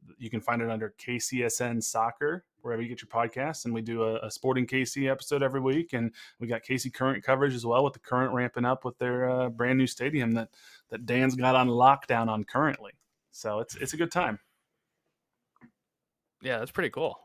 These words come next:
Speaker 2: uh, being part of a network. Um, and, uh, you know, the, the K C Current stuff is pretty awesome too, especially them getting their own,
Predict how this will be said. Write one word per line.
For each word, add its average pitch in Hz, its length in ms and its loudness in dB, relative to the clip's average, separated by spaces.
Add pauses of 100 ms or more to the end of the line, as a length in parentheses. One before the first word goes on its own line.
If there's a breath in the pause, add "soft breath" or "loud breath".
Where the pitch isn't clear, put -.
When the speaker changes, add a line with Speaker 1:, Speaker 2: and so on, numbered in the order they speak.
(100)
Speaker 2:
uh, 120 420 2
being 120 300 -6
part 117 180 0
of 110 80 -4
a 113 60 -6
network. 110 600 -10
Um, 120 600 0 (280)
and, 127 440 -2
uh, 123 400 -2
you 139 100 -8
know, 127 220 -2 (140)
the, 131 180 0
the 131 160 -6
K 143 160 0
C 131 160 -4
Current 139 340 0
stuff 107 380 -6 (920 soft breath)
is 127 160 -6
pretty 123 280 -2
awesome 117 340 0
too, 123 120 -2
especially 123 320 -2
them 117 120 -6
getting 120 220 -4
their 117 180 -6
own, 113 300 -10